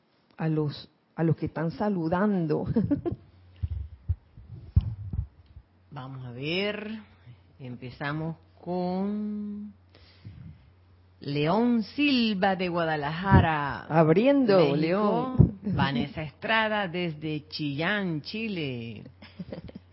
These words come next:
Speaker 2: Eh, esta es Rosaura desde Panamá. De Dallas,
Speaker 1: Ujú.
Speaker 2: Texas, Leticia López.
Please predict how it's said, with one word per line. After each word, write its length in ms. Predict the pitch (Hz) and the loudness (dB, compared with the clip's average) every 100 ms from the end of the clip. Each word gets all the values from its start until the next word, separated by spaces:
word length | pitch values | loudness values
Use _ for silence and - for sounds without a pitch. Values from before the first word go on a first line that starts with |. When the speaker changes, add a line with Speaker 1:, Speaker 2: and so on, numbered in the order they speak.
| - - - 82 | -20 -20 -20 -14
Speaker 2:
Eh, 280 | 87 85 87 | -12 -10 -12
esta 360 | - 139 135 | -12 -8 -6
es 80 | 135 | -6
Rosaura 840 | 147 139 - 214 233 208 170 151 | -8 -10 0 2 4 2 2 2
desde 400 | 131 147 151 135 | -2 -4 -6 -6
Panamá. 880 | 139 147 139 135 180 202 151 127 120 104 - - - - - _ - - - - - - - | -6 -4 -4 -2 0 0 -2 -6 -10 -14 -18 -20 -20 -20 -20 _ -20 -20 -20 -20 -20 -20 -16
De 760 | 147 139 165 151 147 139 135 131 | -10 -4 -2 -2 -2 -4 -4 2
Dallas, 420 | 165 208 196 214 | 4 4 2 0
Speaker 1:
Ujú. 120 | 175 | -2
Speaker 2:
Texas, 460 | 220 - 196 185 214 - - - - - - - - - - - | -4 -6 -4 -6 -6 -16 -20 -20 -20 -20 -20 -20 -20 -20 -20 -20
Leticia 920 | - 156 156 131 254 285 - 277 277 | -10 -6 -6 -6 -6 -8 -8 -6 -4
López. 600 | 262 233 240 165 131 123 | -2 -2 -4 -4 -10 -10